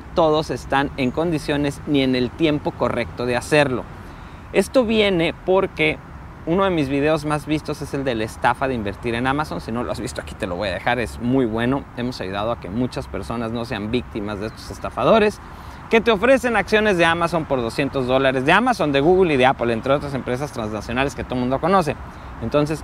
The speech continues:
eso no es cierto, eso es una estafa, pero de eso no se trata este video. Este video se trata de todas las respuestas que me mandan y de todos los comentarios que me mandan, porque en ese video, como en todos, aparece mi número de WhatsApp.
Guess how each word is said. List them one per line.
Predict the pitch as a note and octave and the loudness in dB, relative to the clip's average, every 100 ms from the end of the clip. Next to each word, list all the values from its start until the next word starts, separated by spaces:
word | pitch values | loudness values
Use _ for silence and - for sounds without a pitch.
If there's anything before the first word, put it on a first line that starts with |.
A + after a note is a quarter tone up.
| - | -4
eso | C#3 D#3+ - | -2 -2 -2
no | A#2+ | 0
es | A#2 | -2
cierto, | - G2 - | -2 -4 -4
eso | A#2 | -6
es | A#2+ | -6
una | B2 G#2+ | -4 -6
estafa, | - G3 G#3+ A3 - - - - | 2 2 4 2 2 -8 -2 4
pero | F#3 F#3+ F#3+ C3+ | 6 4 2 0
de | B2+ | 0
eso | C3 | 0
no | B2+ | -4
se | B2 | -4
trata | A#2+ G#2 - | -6 -6 -6
este | - C#3 | -2 4
video. | G#3 A3 - - - - - | 6 4 0 -12 -14 -8 -6
Este | D3 A3 | 2 4
video | G3+ | 6
se | G3+ | 2
trata | F#3+ G3 G#3 | 2 4 6
de | G3+ - - | 4 2 2
todas | A#3 A#3 A#3 | 4 6 4
las | A#3+ F#3+ | 4 2
respuestas | C#3+ - - F#3+ - G3+ | 0 -2 2 2 2 -2
que | - D3+ | 0 0
me | A#2+ | 2
mandan | C3+ F#3 F3+ F3+ | 4 4 4 2
y | D3+ | 0
de | |
todos | A#2+ D#3 | 0 2
los | F3 - | 2 0
comentarios | B2+ B2 C#3 D#3+ - | -4 0 0 0 -2
que | C3+ | -2
me | B2 | 0
mandan, | D3+ F#3 D3 C3+ C#3 - - - | 2 2 2 0 -2 -10 -12 -8
porque | B2 - A#2+ - | -6 -4 -4 -2
en | A#2+ | 0
ese | D3 D3+ | 2 2
video, | D#3+ D#3 D#3 | 0 0 0
como | - D#3 | -2 -2
en | E3 | 0
todos, | D3 C#3+ D3 - | 0 0 -2 -10
aparece | - G#2+ A#2+ D3 | -6 -4 -2 -2
mi | B2 | -2
número | A#2 B2+ B2+ A#2 | 2 4 4 2
de | G#2+ | 0
WhatsApp. | B2+ C3 D#3+ | 0 0 0